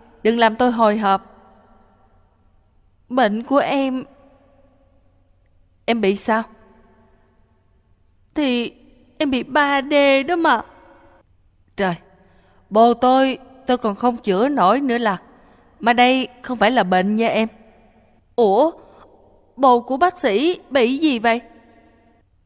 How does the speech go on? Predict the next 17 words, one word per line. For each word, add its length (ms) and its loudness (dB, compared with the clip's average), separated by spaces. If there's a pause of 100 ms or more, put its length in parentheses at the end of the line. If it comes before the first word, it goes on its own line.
(100)
"Bồ 180 2
tôi 160 2
bị, 400 0
à, 200 0 (840)
bồ 160 2
tôi 420 0 (440)
cũng 180 -2
là 120 -2
bóng." 280 -2 (1300)
"Hả? 500 -4 (1080)
Bác 140 -2
sĩ 200 0
nói 320 0
thiệt 340 0
không? 200 -2 (380)
Không 180 -2
lẽ 480 0